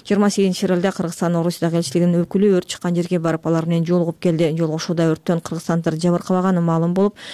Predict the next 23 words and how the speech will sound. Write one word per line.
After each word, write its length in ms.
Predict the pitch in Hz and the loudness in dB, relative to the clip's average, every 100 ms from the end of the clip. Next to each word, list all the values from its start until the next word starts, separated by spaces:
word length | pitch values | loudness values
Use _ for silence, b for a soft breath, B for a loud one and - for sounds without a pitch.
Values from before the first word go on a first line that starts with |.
| B - | B -2
бирок 220 | 220 233 | -2 2
мекендештер 520 | 220 214 202 196 196 | 0 2 0 0 -2
кыскартууга 560 | 202 - 185 185 190 175 | -4 -6 -4 -4 -2 -2
туш 240 | - 185 | -2 -4
болуу 220 | - 196 196 | 0 2 2
коркунучу 540 | 190 - 175 170 180 | -4 -4 -2 -2 -2
бар 160 | 180 170 | -2 -2
экенин 300 | - 147 151 | -2 -2 -2
айтышкан. 460 | 156 - 160 147 B B B B | -2 -4 -2 -2 B B B B
Элчиликтин 480 | 196 208 220 - 233 | -2 -2 -2 0 0
өкүлү 240 | - 208 | 2 0
ишкана 340 | 196 - 190 185 | 0 -2 -2 0
ээлери 200 | 175 175 | 0 -2
менен 140 | 175 | -4
сүйлөшкөн 380 | - 170 - 170 | -4 -6 -4 -6
учурда, 360 | 175 175 196 190 | -4 -2 0 2
алар 180 | 170 | 0
кыргызстандык 540 | - 165 175 180 165 - | -2 -6 -4 -2 -2 -4
жумушчулардын 440 | 160 - 165 165 | -6 -2 -2 0
иш 140 | 160 160 | -2 -2
орду 160 | 156 | -4
сакталарын 640 | - 151 170 151 147 143 170 | -4 -4 -2 -2 -2 -2 -2
маалымдашкан. 800 | 156 143 143 170 - 156 135 | 0 0 -2 -4 -2 -2 -2